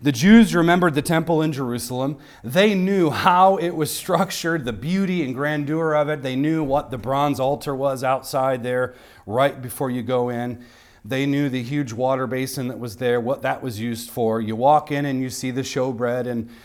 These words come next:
the menorah. You see the can-, the lampstand there. They knew behind that veil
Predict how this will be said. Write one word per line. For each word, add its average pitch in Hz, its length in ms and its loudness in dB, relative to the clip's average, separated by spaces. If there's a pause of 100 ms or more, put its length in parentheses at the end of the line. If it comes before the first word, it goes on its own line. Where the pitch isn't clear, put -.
(180)
the 120 80 -4
menorah. 123 760 0
You 117 140 -2
see 139 320 -2
the 127 100 -6
can-, 127 320 -10
the 120 80 -2
lampstand 127 600 -4
there. 123 320 -6 (260)
They 180 220 4
knew 175 360 4
behind 180 460 0
that 175 220 0
veil 131 600 2